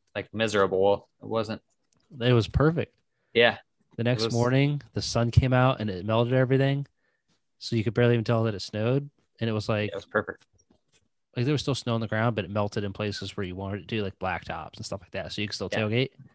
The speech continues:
Speaker 1: Exactly.
Speaker 2: Um, and then it was, like, twenty-five, thirty degrees.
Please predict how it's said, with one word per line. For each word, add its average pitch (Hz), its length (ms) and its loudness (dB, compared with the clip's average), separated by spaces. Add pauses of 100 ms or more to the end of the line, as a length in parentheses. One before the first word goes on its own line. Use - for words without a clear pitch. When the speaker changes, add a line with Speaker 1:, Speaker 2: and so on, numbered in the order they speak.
(280)
Speaker 1:
Exactly. - 440 -8 (300)
Speaker 2:
Um, 92 520 -6 (600)
and 110 140 -2
then 110 180 2
it 107 80 0
was, 98 100 -4
like, 101 160 -4
twenty-five, 101 460 -2
thirty 95 200 -4
degrees. 92 440 -8